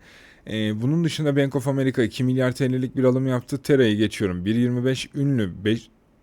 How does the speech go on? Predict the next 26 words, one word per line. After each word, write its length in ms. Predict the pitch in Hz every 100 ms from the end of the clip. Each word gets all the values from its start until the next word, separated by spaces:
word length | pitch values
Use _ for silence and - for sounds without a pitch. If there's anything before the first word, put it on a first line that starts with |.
| -
beş 280 | 107 113 -
yüz 80 | -
seksen 360 | 113 - 127
sekiz, 500 | 120 127 - 147 139 -
H 320 | 127 - 120
S 120 | -
B 120 | 101
C 280 | 95 160 127
beş 280 | 117 104 -
yüz. 260 | 135 - - - - - -
Yani, 400 | 123 107 110 95 - _ _ _ _ -
e, 100 | 104 101 101 101 101 95 98
robotlu 680 | 123 139 143 - 156 151 - -
piyasa 340 | 139 135 127 139
yapıcısı, 640 | 131 135 127 - 147 143 127 _ _ _
piyasa 360 | - 117 123 147
yapıcı, 560 | 139 123 127 139 143 147 _ _ _ _ -
yabancı, 840 | - 104 113 127 127 127 127 147 -
kısmi 400 | 127 - 135 135
yabancı 680 | 139 139 139 139 143 151 - _ _ _ 120
ve 180 | 160 151
full 380 | - - 165
yabancı 580 | 135 110 101 92 87 90
olarak 440 | - 107 101 101 127
düşündüğümüzde 840 | 123 131 104 95 95 123 180 -
evet, 260 | 139 101